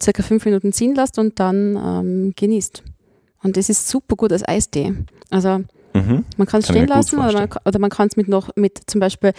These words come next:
Speaker 1: diesen Verbene-Tee mit, ähm, einem Erdbeeren-Nektar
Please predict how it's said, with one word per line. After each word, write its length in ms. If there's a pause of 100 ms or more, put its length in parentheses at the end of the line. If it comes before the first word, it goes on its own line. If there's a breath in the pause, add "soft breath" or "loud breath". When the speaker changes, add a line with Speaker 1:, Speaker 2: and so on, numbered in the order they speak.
(260 loud breath)
Speaker 1:
diesen 340 (120)
Verbene-Tee 680
mit, 440
ähm, 560
einem 180
Erdbeeren-Nektar 880